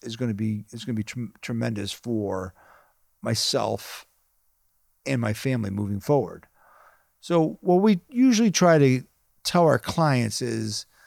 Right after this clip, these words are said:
we understand what your goals and objectives are when you're looking to sell, but you also wanna keep an open mind, because not going through a process before is gonna put you in a position where,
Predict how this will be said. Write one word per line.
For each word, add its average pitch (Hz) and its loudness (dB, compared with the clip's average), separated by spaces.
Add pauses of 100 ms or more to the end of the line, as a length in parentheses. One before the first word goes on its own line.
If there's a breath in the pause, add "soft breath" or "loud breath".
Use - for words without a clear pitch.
(360 soft breath)
we 165 4
understand 185 4 (1400)
what 143 -8
your 151 2
goals 147 4
and 135 4
objectives 117 0
are 104 2
when 107 0
you're 110 0
looking 117 0
to 107 0
sell, - -8 (720)
but 131 -2
you 151 4
also 185 4
wanna 147 2
keep - -2
an 120 -2
open 113 -2
mind, 98 -10 (640)
because 123 2 (760 soft breath)
not 156 0
going 170 4
through 143 4
a 123 2
process 175 -2
before 98 -6 (2250)
is 123 -10
gonna 131 2
put 170 0
you 147 4
in 131 4
a 117 0
position 120 0
where, 113 4